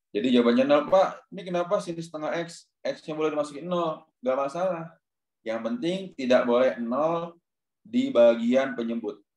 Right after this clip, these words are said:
Paham ya? Kalau di bagian pembilang itu nol atau cuma berdiri sendiri, sin nol atau sin setengah kali nol itu nol, itu nggak masalah. Yang penting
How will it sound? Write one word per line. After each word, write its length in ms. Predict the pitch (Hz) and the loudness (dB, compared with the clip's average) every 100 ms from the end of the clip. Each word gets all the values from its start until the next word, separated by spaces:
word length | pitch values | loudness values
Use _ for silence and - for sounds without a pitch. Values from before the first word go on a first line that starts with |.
| _ _ _ | _ _ _
Paham 240 | 107 120 123 | -4 -2 0
ya? 160 | - - _ _ _ _ _ _ _ _ | -2 -6 _ _ _ _ _ _ _ _
Kalau 160 | 123 135 | 0 2
di 80 | 139 | 4
bagian 400 | 139 135 135 135 | 4 4 4 0
pembilang 480 | 127 135 139 139 139 | 0 -4 -2 -2 -2
itu 240 | 131 139 | -6 -10
nol 560 | 165 196 180 175 180 - | -10 -4 -2 0 -2 -4
atau 320 | - - 135 | -8 -4 -4
cuma 240 | - 135 135 | -6 -10 -10
berdiri 320 | 131 131 127 | -10 -12 -14
sendiri, 480 | - 151 151 - - | -10 -6 -4 -6 -10
sin 320 | - 135 139 | -10 -8 -6
nol 480 | 151 147 143 143 - - | 0 6 6 6 0 -8
atau 240 | 113 131 127 | -2 -2 -2
sin 160 | 127 | -6
setengah 240 | 123 127 123 | -6 -4 -2
kali 160 | 127 | -2
nol 240 | 127 127 127 | -2 -4 -6
itu 120 | 131 | -8
nol, 300 | 180 180 175 165 | -4 0 0 -2
itu 80 | 127 | -6
nggak 240 | 151 123 | 0 0
masalah. 400 | 113 117 127 117 - _ _ _ _ _ _ _ _ _ _ - | 0 -6 -10 -10 -12 _ _ _ _ _ _ _ _ _ _ -10
Yang 160 | 107 104 | -10 -10
penting 320 | 90 135 151 | -8 -4 -2